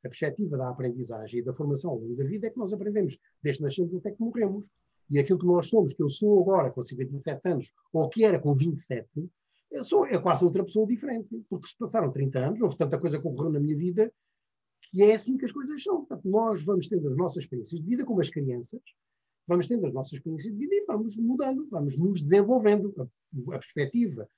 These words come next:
socioconstrutivista do desenvolvimento humano tem a ver com isto, com experiências de aprendizagem, com outros aspectos, com a mediação, et cetera.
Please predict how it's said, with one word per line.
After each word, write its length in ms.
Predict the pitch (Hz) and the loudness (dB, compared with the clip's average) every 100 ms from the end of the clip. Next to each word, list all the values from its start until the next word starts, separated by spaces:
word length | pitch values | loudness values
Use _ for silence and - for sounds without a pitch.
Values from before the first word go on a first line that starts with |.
| _ | _
socioconstrutivista 1000 | _ - 143 165 139 175 180 185 180 151 127 | _ -6 -2 -2 -2 -4 -4 -4 -4 -6 -8
do 60 | |
desenvolvimento 360 | 110 113 127 151 | -8 -6 -4 -2
humano 180 | 160 190 | -4 -2
tem 160 | 214 | -4
a 40 | 202 | -4
ver 120 | 233 | -6
com 140 | 254 | -4
isto, 280 | 190 170 - _ _ _ | -2 -4 -8 _ _ _
com 80 | - | -10
experiências 380 | 117 135 123 143 | -6 -2 -2 -2
de 60 | 156 | -4
aprendizagem, 720 | 135 156 156 185 277 247 - | -4 -4 -4 -4 -4 -6 -6
com 120 | 117 | -8
outros 180 | 117 - | -10 -12
aspectos, 360 | - 160 160 _ _ _ | -10 -10 -10 _ _ _
com 120 | 131 | -6
a 40 | 127 | -4
mediação, 420 | 123 131 180 165 | -4 -2 0 -2
et 120 | 135 | -2
cetera. 140 | - | -8